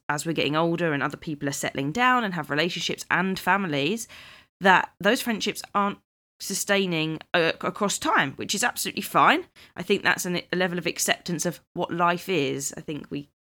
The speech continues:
can be wrong to assume that friendships are always going to stay in our lives.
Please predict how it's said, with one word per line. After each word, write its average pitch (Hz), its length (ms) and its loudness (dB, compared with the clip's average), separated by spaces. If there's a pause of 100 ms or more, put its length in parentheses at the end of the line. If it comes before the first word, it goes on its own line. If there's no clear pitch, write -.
(120)
can 160 140 -8
be 151 140 -6
wrong 156 420 0
to - 160 -4
assume 214 400 4
that - 140 0
friendships - 420 -4
are 156 40 -4
always 175 260 -4
going 143 180 -6
to - 60 -10
stay 151 200 -6
in 139 100 -4
our 135 120 -2
lives. 151 480 -2